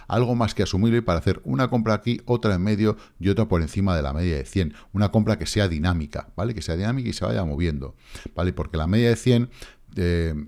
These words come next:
es algo que tenéis que saber. Tenemos soportes, eh, que son fijos, como este, esta zona de soporte que tenemos aquí marcada,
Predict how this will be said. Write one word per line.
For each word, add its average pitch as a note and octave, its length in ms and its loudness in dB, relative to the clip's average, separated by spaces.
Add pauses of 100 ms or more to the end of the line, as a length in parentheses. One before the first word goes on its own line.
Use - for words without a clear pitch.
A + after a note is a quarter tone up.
es E2 140 -8
algo G#2+ 160 4
que F#2+ 80 4
tenéis F#2 200 2
que F2+ 60 -4
saber. A#2 280 4
Tenemos F#2+ 440 0
soportes, G#2+ 680 4 (280)
eh, F#2 160 0
que G2+ 80 -2
son G2 280 2
fijos, - 420 2
como D2 420 -2
este, D2+ 320 -6
esta - 180 -8
zona D2 220 -4
de C#2+ 60 -6
soporte B2 500 0
que G#2+ 80 -4
tenemos D#2+ 240 -2
aquí E2+ 160 -6
marcada, B2+ 460 2